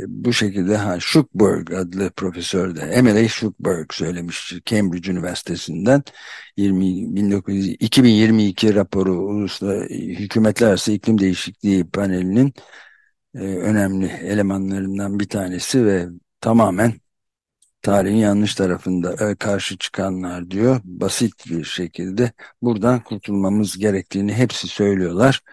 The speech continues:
Bütün bilim insanlarının ortaya koyduğu bir şey bu. Bu, e, ne kadar söylense azdır ve Açık Radyo'nun iklim si-, e,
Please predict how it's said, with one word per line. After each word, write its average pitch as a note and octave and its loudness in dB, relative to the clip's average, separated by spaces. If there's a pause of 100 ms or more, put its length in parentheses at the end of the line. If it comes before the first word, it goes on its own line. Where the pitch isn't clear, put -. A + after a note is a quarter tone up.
(680)
Bütün A#2+ 4
bilim A2+ 6
insanlarının G2 0
ortaya F#2+ -8
koyduğu G#2 0
bir G#2 0
şey F#2 -2
bu. D2+ -14
Bu, G2+ -2
e, G2+ -10 (560)
ne A#2+ 2
kadar A2 4
söylense G2 -2
azdır A2+ 2
ve G2 -2
Açık G2+ -6
Radyo'nun G2+ -4
iklim G2 -8
si-, - -10
e, - -6